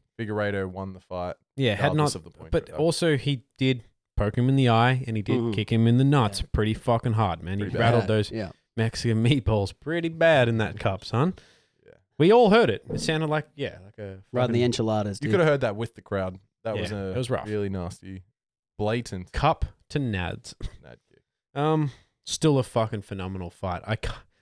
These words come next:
Speaker 2: that's one of those ones where there was already a fight lined up afterwards with the Cody Garbrandt thing. That's not happening, right? Everyone knows that Moreno versus Figueiredo two is the only fight to make in that division.
Speaker 3: Oh my God.
Speaker 2: Nothing else
Speaker 3: Oh.
Speaker 2: matters.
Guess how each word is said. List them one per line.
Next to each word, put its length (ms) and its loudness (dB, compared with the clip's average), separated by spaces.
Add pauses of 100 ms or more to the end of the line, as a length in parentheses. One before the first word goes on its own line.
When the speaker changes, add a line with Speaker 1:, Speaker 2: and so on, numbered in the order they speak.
Speaker 2:
that's 200 0
one 140 0
of 60 4
those 180 2
ones 300 0
where 320 0 (300)
there 120 2
was 380 2
already 460 0
a 40 -2
fight 380 -2
lined 320 -4
up 220 -4
afterwards 640 -8 (560)
with 120 -8
the 240 -4
Cody 260 0
Garbrandt 600 0
thing. 320 -2
That's 200 -2
not 140 -8
happening, 420 -12
right? 200 0
Everyone 340 2
knows 240 2
that 100 -4
Moreno 460 -2
versus 260 -4
Figueiredo 460 -2
two 260 -2
is 220 -4 (200)
the 120 -2
only 240 -4
fight 260 -4
to 80 -16
make 200 -8
in 60 -8
that 120 -6
division. 480 -6 (340)
Speaker 3:
Oh 140 2
my 140 -4
God. 80 -12
Speaker 2:
Nothing 320 0
else 180 -2
Speaker 3:
Oh. 60 -2
Speaker 2:
matters. 400 -4